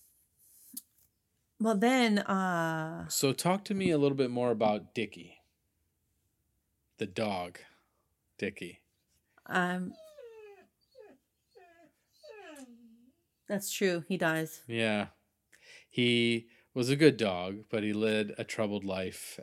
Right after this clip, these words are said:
Speaker 1: But at
Speaker 2: as
Speaker 1: least he killed Emily
Speaker 2: <laughs>
Speaker 1: first, because this is what happens. Um, Emily is, um, Emily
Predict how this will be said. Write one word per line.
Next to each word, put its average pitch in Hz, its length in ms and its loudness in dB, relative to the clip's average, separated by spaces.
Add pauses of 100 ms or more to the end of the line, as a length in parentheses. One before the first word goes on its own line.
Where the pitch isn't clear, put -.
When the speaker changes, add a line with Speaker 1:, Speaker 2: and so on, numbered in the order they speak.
Speaker 1:
But 247 140 6
at 208 160 6
Speaker 2:
as - 60 2
Speaker 1:
least 285 300 6
he 294 100 6
killed 302 280 4
Emily 320 420 6
Speaker 2:
<laughs> 294 120 4
Speaker 1:
first, 269 300 6 (260)
because 254 280 6
this 262 140 4
is 254 140 4
what 240 180 6
happens. 202 600 4 (280)
Um, 233 300 4
Emily 269 580 6
is, 220 500 2
um, 190 560 4 (1700)
Emily 269 720 8